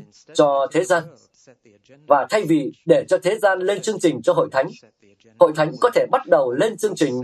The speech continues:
cho thế gian. Hay ít nhất là nói rằng chúng tôi có một phương cách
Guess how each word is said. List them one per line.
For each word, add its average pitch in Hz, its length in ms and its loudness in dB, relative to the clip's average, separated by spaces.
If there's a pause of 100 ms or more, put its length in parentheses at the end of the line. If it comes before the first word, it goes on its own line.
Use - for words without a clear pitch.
cho 151 180 2
thế 151 100 -2
gian. 151 220 0 (720)
Hay 147 100 4
ít 190 200 -2
nhất 269 220 2
là 139 240 0
nói 143 240 0
rằng 131 240 0 (360)
chúng - 200 0
tôi 156 300 2
có 233 120 2
một 185 200 -2
phương 156 160 0
cách 220 160 0